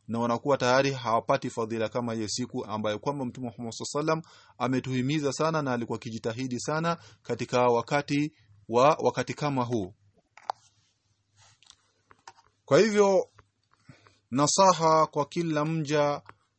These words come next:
hasa mwenye ku-, Allah Subhanahu wa Ta'ala muwezesha kufika katika mwezi mtukufu wa Ramadhani, na atakaye, Allah Subhanahu wa Ta'ala atakayemjalia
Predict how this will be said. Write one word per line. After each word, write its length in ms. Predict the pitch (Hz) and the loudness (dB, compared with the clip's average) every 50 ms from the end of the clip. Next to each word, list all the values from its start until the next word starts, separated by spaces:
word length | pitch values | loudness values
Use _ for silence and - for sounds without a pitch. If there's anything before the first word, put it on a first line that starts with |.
| _ _ _ _ - - - | _ _ _ _ -12 -2 4
hasa 360 | 170 175 175 165 - 175 160 | 6 6 6 6 4 2 2
mwenye 260 | 156 151 147 147 143 143 | 2 0 -2 -2 -4 -4
ku-, 520 | 135 143 143 143 143 131 - - - - - | -4 -4 -4 -4 -4 -6 -10 -16 -20 -14 -6
Allah 360 | - 127 135 156 156 143 139 | -2 2 2 2 4 2 0
Subhanahu 260 | - - - 151 147 143 | 0 0 -6 -4 -4 -4
wa 60 | 135 | -2
Ta'ala 340 | - 139 139 147 151 147 139 | -2 -2 0 0 0 -2 -2
muwezesha 440 | 135 131 127 123 123 147 - - 131 | -2 -2 -4 -4 -4 -4 -6 -6 -8
kufika 640 | - 135 123 - 156 147 - 156 143 139 143 143 | -10 -10 -10 -10 -10 -6 -4 -2 0 0 -2 -4
katika 600 | - - 120 - - 123 - - 123 120 120 117 - - _ _ _ _ _ - | -6 -10 -14 -14 -14 -14 -6 -4 -4 -4 -4 -6 -10 -14 _ _ _ _ _ -4
mwezi 260 | 127 139 156 147 143 | -2 -2 0 0 -2
mtukufu 420 | 139 131 - 131 - 151 - - 143 | -6 -6 -8 -8 -10 -10 -8 -4 0
wa 140 | 139 131 127 | 2 2 2
Ramadhani, 760 | 127 123 123 120 123 135 143 147 147 143 143 143 143 143 135 | 2 0 -2 0 0 -2 -2 -2 -4 -4 -4 -4 -4 -4 -4
na 220 | 123 117 117 113 | -4 -4 -6 -6
atakaye, 520 | 110 117 - 123 - - 127 123 127 127 123 | -6 -6 -6 -6 -4 -2 0 0 2 0 0
Allah 360 | - - - 139 139 135 131 | -2 -4 -4 -4 -2 -2 -4
Subhanahu 220 | - - - 139 135 | -4 -4 -6 -6 -6
wa 60 | 127 | -4
Ta'ala 260 | - 127 131 135 127 | -4 -4 -2 -2 -4
atakayemjalia 960 | 120 - 117 - 117 117 117 120 117 113 117 117 120 131 139 139 135 135 131 | -4 -4 -6 -6 -4 -4 -4 -4 -4 -2 -4 -4 -2 -4 -2 -2 0 0 -2